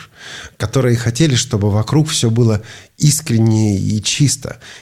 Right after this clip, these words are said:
И вот, э, если сравнить Тимура с соседним мальчишкой, а, то Тимур всегда явно выигрывал.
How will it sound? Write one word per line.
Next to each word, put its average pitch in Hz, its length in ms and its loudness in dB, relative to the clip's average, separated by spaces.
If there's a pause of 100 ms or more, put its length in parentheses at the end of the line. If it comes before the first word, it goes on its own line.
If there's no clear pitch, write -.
И 95 60 -4
вот, 127 360 -2
э, 107 120 2
если 117 300 2
сравнить 120 460 2
Тимура 120 400 2
с - 80 -2
соседним 113 440 0
мальчишкой, 117 720 0 (600)
а, - 160 -6
то 120 120 -2
Тимур 147 320 4
всегда 113 280 -2
явно 135 360 2
выигрывал. 139 460 2